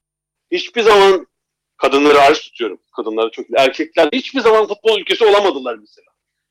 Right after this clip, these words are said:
Muhtemelen olamayacaklar da. Yani, e, hep başarısızlar.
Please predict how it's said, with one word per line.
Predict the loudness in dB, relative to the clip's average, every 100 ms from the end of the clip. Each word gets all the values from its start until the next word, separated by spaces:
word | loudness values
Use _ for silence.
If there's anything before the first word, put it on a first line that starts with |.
| _ _
Muhtemelen | -4 0 2 4 4
olamayacaklar | 2 0 -6 -8 -8 -10
da. | -10 _ _ _ _ _ _ _ _ _ _
Yani, | -10 -10 -12 -20 _ _ _ 0
e, | 2 4 4 4 4
hep | 0 0
başarısızlar. | 0 2 2 0 0 0 0 -4